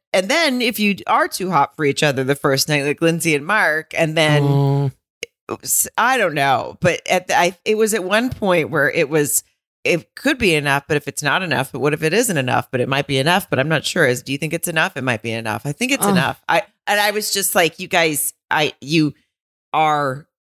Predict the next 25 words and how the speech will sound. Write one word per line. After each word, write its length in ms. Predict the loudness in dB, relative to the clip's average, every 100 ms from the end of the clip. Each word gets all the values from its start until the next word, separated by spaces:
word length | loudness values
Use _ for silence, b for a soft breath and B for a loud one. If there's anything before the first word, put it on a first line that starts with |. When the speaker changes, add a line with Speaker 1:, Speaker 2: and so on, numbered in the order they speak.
| _ _ _ _ -4 -2 2
Speaker 1:
they 160 | 0
both 340 | 2 0 0 0
go 120 | 0
and 120 | 0
talk 240 | 0 0
to 60 | -2
these 140 | -2
experts 420 | 0 0 0 -4 -2
and 60 |
they 40 | 0
sound 180 | 0
like 100 | 0
they're 120 | -2 -4
having 120 | -6
good 80 | -4
conversations. 680 | -2 -2 -2 0 0 -2 -2
And 100 | 0
then 60 |
they 100 | 0
come 220 | 0 -4
home 460 | -2 0 2 0 -4 -12 _ _ -6
and 120 | -2
they 80 | 0
just 240 | 0 0 -4 _
talk 380 | -2 0 0